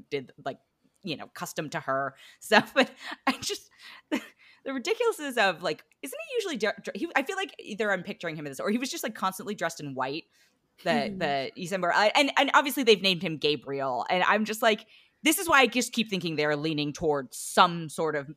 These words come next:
Speaker 1: meta commentary, but when it doesn't materialize, I'll be fine. <laughs> Like,
Speaker 2: <laughs>
Speaker 1: I don't, 'cause I don't think they'll do it well, so, <laughs> like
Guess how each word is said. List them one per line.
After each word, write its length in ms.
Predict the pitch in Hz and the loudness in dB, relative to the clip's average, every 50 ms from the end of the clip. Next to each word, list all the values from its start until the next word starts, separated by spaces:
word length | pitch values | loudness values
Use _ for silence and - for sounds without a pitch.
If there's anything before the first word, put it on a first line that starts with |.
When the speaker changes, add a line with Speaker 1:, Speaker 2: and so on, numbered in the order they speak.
| _ _ 202 | _ _ -6
Speaker 1:
meta 300 | 196 170 156 147 151 147 | -4 -4 -4 -4 -4 -6
commentary, 760 | - - 156 139 143 165 185 208 - - 226 240 254 269 285 | -6 -4 -4 -2 -2 -4 -6 -6 -4 -2 0 0 2 0 0
but 280 | 262 214 180 151 147 - | 0 2 2 2 2 0
when 180 | 185 175 165 165 | -2 -2 -2 0
it 100 | 156 156 | 0 -2
doesn't 220 | 165 156 175 160 | -2 -4 -4 -6
materialize, 800 | 175 156 - 175 156 160 170 180 196 208 220 226 233 240 233 226 | -10 -8 -6 -4 -2 0 0 0 0 2 2 2 2 2 0 -2
I'll 220 | - - 147 143 131 | -2 -2 -2 -2 -4
be 200 | 131 - 120 - | -8 -14 -16 -16
fine. 260 | - - - - - - | -16 -16 -16 -12 -2 0
<laughs> 200 | 233 262 - 247 | 0 0 2 -2
Like, 320 | 262 - - - - - - - - - - | -6 -6 -6 -10 -18 -18 -18 -20 -20 -12 -8
Speaker 2:
<laughs> 20 | 392 403 359 349 349 - 403 370 - 427 - - _ _ - | -2 2 2 2 4 4 0 0 0 -4 -10 -10 _ _ -2
Speaker 1:
I 60 | 226 220 | 0 0
don't, 100 | 220 208 | 2 4
'cause 80 | 294 285 | 4 6
I 60 | 254 240 | 8 10
don't 180 | 226 233 208 - | 10 10 10 8
think 120 | 233 180 | 6 4
they'll 120 | 190 185 | 4 4
do 140 | 165 180 165 | 6 4 2
it 80 | 156 - | 2 2
well, 260 | 151 135 120 - - | 2 0 0 -2 -2
so, 340 | - - 156 135 135 196 226 - | 0 0 2 4 4 4 2 4
<laughs> 520 | - - 277 - - - 269 - - - | 2 0 0 0 -2 -4 -6 -6 -4 -4
like 260 | 294 - - _ - | -4 -4 -4 _ -20